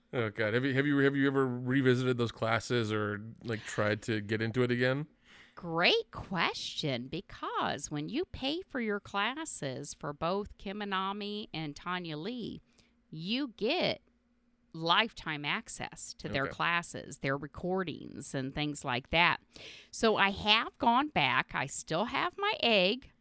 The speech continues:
Speaker 2: I still have my red string. And I still <laughs> have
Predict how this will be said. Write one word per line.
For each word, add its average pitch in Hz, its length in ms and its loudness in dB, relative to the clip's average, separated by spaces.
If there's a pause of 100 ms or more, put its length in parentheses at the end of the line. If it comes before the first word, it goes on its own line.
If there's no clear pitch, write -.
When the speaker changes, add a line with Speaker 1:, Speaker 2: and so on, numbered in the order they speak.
(260)
Speaker 2:
I 127 140 -10
still - 380 -10
have 143 280 -4
my 202 300 -2
red 208 260 -2
string. 269 760 -4 (760)
And 170 160 2
I 175 100 4
still 247 400 6 (140)
<laughs> - 140 -4
have 339 200 8